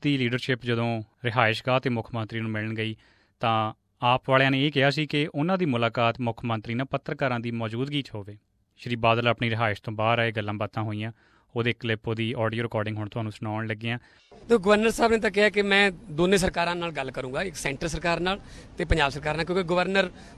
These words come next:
Speaker 2: ਦੋਨਾਂ ਸਰਕਾਰਾਂ ਦੇ ਵਿਚਾਲੇ ਇੱਕ ਪੁਲ ਦਾ ਕੰਮ ਕਰਦਾ। ਉਹਨਾਂ ਨੇ ਬੜੇ ਅੱਛੇ ਤਰੀਕੇ ਨਾਲ ਗੱਲ ਸੁਣੀ ਤੇ ਅਸੀਂ ਸਾਰੀਆਂ ਮੰਗਾਂ ਦੱਸੀਆਂ ਉਹਨਾਂ ਨੂੰ। ਉਸ ਤੋਂ ਬਾਅਦ ਸੀ ਐਮ ਸਾਹਿਬ ਕੋਲੇ ਗਏ। ਸੀ ਐਮ ਸਾਹਿਬ ਕਹਿੰਦੇ, "ਮੈਂ ਮੀਡੀਆ ਦੇ ਸਾਹਮਣੇ ਗੱਲ ਨਹੀਂ ਕਰੂੰਗਾ,"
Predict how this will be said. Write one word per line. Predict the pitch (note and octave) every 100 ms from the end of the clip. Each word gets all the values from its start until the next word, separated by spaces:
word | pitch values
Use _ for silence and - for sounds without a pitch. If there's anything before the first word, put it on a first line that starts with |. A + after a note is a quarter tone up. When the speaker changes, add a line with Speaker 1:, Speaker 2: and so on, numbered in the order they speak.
| -
Speaker 2:
ਦੋਨਾਂ | D3 - E3+ G3 G3+ F3+ - D#3
ਸਰਕਾਰਾਂ | E3 F3 F3
ਦੇ | F3
ਵਿਚਾਲੇ | E3 E3+ E3
ਇੱਕ | E3
ਪੁਲ | E3+ F#3+
ਦਾ | F3+
ਕੰਮ | E3+ B2+
ਕਰਦਾ। | A2+ A2 G#2+ - - - -
ਉਹਨਾਂ | F3
ਨੇ |
ਬੜੇ | F3+ F3+
ਅੱਛੇ | - F3
ਤਰੀਕੇ | F3 E3+
ਨਾਲ | E3+
ਗੱਲ | D#3 D#3
ਸੁਣੀ | - E3
ਤੇ | G3 G3 E3+ D#3
ਅਸੀਂ | D#3 D#3+
ਸਾਰੀਆਂ | D#3 D3+ D#3
ਮੰਗਾਂ | D3 C#3
ਦੱਸੀਆਂ | B2 - A2+
ਉਹਨਾਂ | B2+
ਨੂੰ। | E3+ - - - -
ਉਸ |
ਤੋਂ | -
ਬਾਅਦ | G3+
ਸੀ | G3+ G3
ਐਮ | G3
ਸਾਹਿਬ | G3 G3
ਕੋਲੇ | G#3 G3+
ਗਏ। | F#3+ G3 - -
ਸੀ | - G3
ਐਮ |
ਸਾਹਿਬ | F#3 G#3
ਕਹਿੰਦੇ, | G3+ G#3+
"ਮੈਂ | G#3+
ਮੀਡੀਆ | F#3 F#3+ A3
ਦੇ | G3+
ਸਾਹਮਣੇ | F3+ F#3+ F3+
ਗੱਲ | E3
ਨਹੀਂ | E3+
ਕਰੂੰਗਾ," | E3 D#3+ D#3